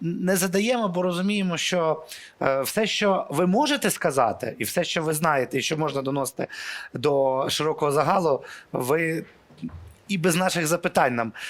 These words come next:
е, скажете. Але тим не менше, спробую сформулювати. Зараз, е, з'являється, е, інформація, вона обнадійлива, що, е, потрошку українські Збройні Сили готують плацдарм на іншому березі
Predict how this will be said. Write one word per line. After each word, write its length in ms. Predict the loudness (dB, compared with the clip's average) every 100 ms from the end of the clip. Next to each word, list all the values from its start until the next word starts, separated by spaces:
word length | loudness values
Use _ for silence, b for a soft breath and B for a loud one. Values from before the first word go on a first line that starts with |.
| B -2
е, 100 | 0
скажете. 340 | 2 0 2
Але 100 | 0
тим 140 | 2
не 80 | 0
менше, 300 | 2 0 0
спробую 380 | -2 -2 -2 -2
сформулювати. 680 | -4 -4 -2 0 2 0 0
Зараз, 420 | 0 0 -2 -4 -2
е, 200 | 0 0
з'являється, 800 | 0 0 2 2 2 0 -2 B B B B
е, 260 | 0 2 2
інформація, 760 | 0 0 0 0 0 0 2
вона 280 | 0 0 -2
обнадійлива, 640 | -2 -2 -2 0 0 0 0
що, 260 | 0 0 -2 B B B
е, 100 | -4
потрошку 560 | -2 -4 -2 -2 -2 -4
українські 480 | -2 -2 -4 -4 -6
Збройні 320 | -2 -2 -2
Сили 340 | -2 0 0 0 B B B
готують 720 | -2 -2 0 0 0 -2 -2
плацдарм 480 | -2 -2 2 2 2
на 80 | 0
іншому 360 | -2 -2 -2
березі 420 | -2 0 0 -2